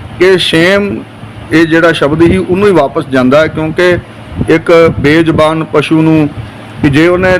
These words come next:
ਤੇਰੇ ਹਰੇ ਚਾਰੇ ਨੂੰ ਮੂੰਹ ਮਾਰ ਲਿਆ ਜਾਂ ਤੇਰੀ ਗਾਚੇ ਤੋਂ ਚਰੀ ਦੇ ਵਿੱਚੋਂ ਕਿਤੇ ਮੂੰਹ ਮਾਰ ਲਿਆ ਹੈ, ਤੇ ਉਹ ਤੇ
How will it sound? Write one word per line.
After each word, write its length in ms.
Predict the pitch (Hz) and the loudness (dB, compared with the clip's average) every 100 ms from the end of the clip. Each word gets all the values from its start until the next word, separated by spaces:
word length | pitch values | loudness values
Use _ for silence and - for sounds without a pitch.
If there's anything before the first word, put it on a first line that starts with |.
| 175 | 0
ਤੇਰੇ 280 | 165 165 170 | 0 2 2
ਹਰੇ 280 | 160 135 160 | 2 2 2
ਚਾਰੇ 340 | 165 151 151 165 | 2 2 4 2
ਨੂੰ 160 | 170 | 0
ਮੂੰਹ 200 | 147 185 | 0 0
ਮਾਰ 260 | 170 151 143 | 2 2 2
ਲਿਆ 200 | 151 151 | 2 2
ਜਾਂ 200 | 147 151 | 2 0
ਤੇਰੀ 300 | 156 156 156 | 0 2 2
ਗਾਚੇ 360 | 139 131 156 | 2 2 0
ਤੋਂ 160 | 156 156 | 0 0
ਚਰੀ 280 | 135 156 165 | 0 0 2
ਦੇ 120 | 160 | 2
ਵਿੱਚੋਂ 300 | 151 - 151 | 2 0 -2
ਕਿਤੇ 200 | 147 147 | 0 0
ਮੂੰਹ 200 | 135 147 | 0 2
ਮਾਰ 260 | 147 120 123 | 2 2 4
ਲਿਆ 240 | 147 143 | 4 4
ਹੈ, 100 | 151 - - - - - - | 2 -2 -14 -14 -8 -4 2
ਤੇ 60 | 208 | 2
ਉਹ 220 | 214 233 | 4 4
ਤੇ 180 | 240 | 4